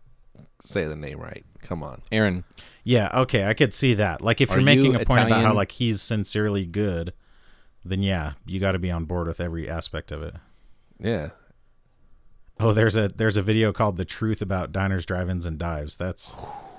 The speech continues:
Speaker 2: Ooh.
Speaker 3: that's some dark, I'm
Speaker 1: But
Speaker 3: not
Speaker 1: what,
Speaker 3: even gonna
Speaker 1: why
Speaker 3: go
Speaker 1: did
Speaker 3: down
Speaker 1: you
Speaker 3: that
Speaker 1: bring that
Speaker 3: rabbit
Speaker 1: up?
Speaker 3: hole.
Speaker 1: Just 'cause, what takeaway would you like for us to get?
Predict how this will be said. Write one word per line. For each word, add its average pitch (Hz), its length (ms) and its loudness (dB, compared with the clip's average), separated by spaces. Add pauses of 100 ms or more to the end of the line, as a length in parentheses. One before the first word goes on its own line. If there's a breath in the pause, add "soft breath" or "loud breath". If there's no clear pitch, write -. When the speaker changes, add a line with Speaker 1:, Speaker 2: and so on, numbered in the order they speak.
(120)
Speaker 2:
Ooh. 95 340 -2
Speaker 3:
that's 90 240 -4
some 80 180 -4
dark, - 560 -4
I'm - 100 -6
Speaker 1:
But 123 100 6
Speaker 3:
not 123 80 4
Speaker 1:
what, 139 160 8
Speaker 3:
even - 80 -2
gonna 120 60 -2
Speaker 1:
why 131 200 6
Speaker 3:
go 143 60 4
Speaker 1:
did 139 60 2
Speaker 3:
down 139 120 -2
Speaker 1:
you 135 40 -4
Speaker 3:
that 127 60 -2
Speaker 1:
bring 135 160 2
that 135 60 2
Speaker 3:
rabbit 131 100 4
Speaker 1:
up? 139 80 4
Speaker 3:
hole. 120 60 -6
Speaker 1:
Just 123 180 -4
'cause, 101 500 -4 (240)
what 107 300 -2 (240)
takeaway 90 380 -2
would 82 120 -8
you 82 120 -8
like 76 180 -8
for 78 140 -8
us 67 120 -8
to - 80 -10
get? 65 200 -12